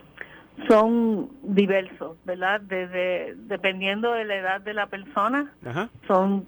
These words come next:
Speaker 1: temores, la vergüenza, eh, la misma persona agresora, eh, los intimida, los amenaza. Eh, muchas personas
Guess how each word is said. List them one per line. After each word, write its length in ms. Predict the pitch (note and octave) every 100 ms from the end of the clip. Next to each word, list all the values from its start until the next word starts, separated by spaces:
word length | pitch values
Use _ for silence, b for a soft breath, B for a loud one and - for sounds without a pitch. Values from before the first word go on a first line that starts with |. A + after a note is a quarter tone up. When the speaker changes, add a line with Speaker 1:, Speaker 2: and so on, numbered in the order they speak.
| -
Speaker 1:
temores, 560 | G3 F#3 F#3 G3 A3+
la 160 | A3 F3+
vergüenza, 840 | F3 E3+ E3+ E3+ G3+ G3 B3 A#3+ A#3 B B B B
eh, 280 | F3 F3+ F3
la 120 | F3+
misma 340 | F3 F3+ G3+ G3
persona 440 | G3 F3+ F#3+ F3+
agresora, 880 | F3+ F3 E3+ - F3 F3+ F#3 F3+ F3+ -
eh, 400 | E3 E3 E3+ -
los 220 | E3+ E3+
intimida, 880 | E3+ E3+ - E3+ F3+ G#3+ A#3 A#3 A#3
los 180 | F#3 D#3
amenaza. 800 | E3 D#3 D3+ E3+ F#3+ - A#3 A#3+ _ B B B B B B -
Eh, 200 | F3+ F3+
muchas 340 | F#3+ G3 G#3+
personas 560 | G3+ G#3 G3+ G3 G3